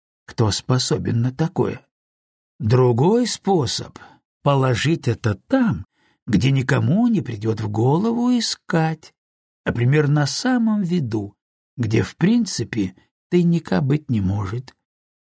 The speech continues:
Предпочтительно там, где вы можете видеть его каждый день".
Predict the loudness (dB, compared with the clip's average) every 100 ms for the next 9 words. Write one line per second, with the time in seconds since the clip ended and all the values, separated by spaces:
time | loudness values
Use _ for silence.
0 | _ 2 2 2 0 2 -2 0 -2 0
1 | 0 2 2 0 0 0 0 0 0 0
2 | 0 0 -2 -2 -2 0 0 -2 -4 -2
3 | -2 0 -2 0 -2 -2 -2 -2 -2 -6